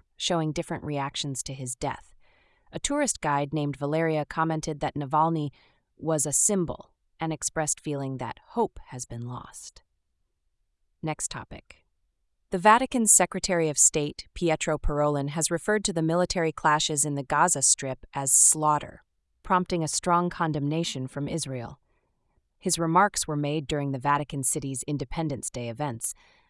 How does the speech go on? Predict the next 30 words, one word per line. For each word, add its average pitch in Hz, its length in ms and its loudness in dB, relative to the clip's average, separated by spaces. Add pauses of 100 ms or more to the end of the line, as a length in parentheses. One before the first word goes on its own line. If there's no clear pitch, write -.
(140)
but 180 200 -2
Israel 208 420 0
has 185 200 -4
claimed 160 340 -4
the 156 60 -6
description 160 680 -2
is 143 380 -6
unfair. 139 720 -8 (1040)
Parolin 202 500 0
is 156 100 0
equivalent 170 640 -4
to 165 140 -2
a 151 60 -2
prime 170 360 0
minister 147 380 -2
in 135 100 -4
the 131 80 -6
Vatican 143 540 -2 (360)
and 175 140 -2
is 165 140 0
one 170 140 0
of 151 100 -6
the 170 80 -4
Pope's - 420 -4
most 143 300 -2
trusted - 480 -4
advisors. 127 760 -6 (680)
The 190 80 -2
conflict 226 560 2
between 170 320 -2